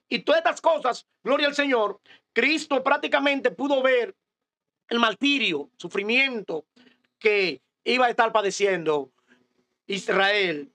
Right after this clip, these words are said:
Por eso él llora cuando entra a Jerusalén.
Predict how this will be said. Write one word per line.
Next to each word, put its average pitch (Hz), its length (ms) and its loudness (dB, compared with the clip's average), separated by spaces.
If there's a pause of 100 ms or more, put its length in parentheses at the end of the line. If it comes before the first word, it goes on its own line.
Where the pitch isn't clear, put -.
Por 202 160 2
eso 254 260 2
él 233 180 -2
llora 196 560 0 (100)
cuando 180 580 0 (420)
entra 180 580 2 (360)
a 180 140 4
Jerusalén. 175 760 0